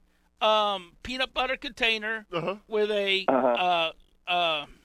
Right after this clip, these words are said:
Speaker 1: a nut sticking straight down where you just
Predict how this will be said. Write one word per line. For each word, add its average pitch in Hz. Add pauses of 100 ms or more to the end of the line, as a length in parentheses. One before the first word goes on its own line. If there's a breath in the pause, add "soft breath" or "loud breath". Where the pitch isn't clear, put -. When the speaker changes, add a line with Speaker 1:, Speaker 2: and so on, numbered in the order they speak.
(1900 soft breath)
Speaker 1:
a 202
nut 240
sticking 240
straight 269
down 254
where 220
you 208 (140)
just 196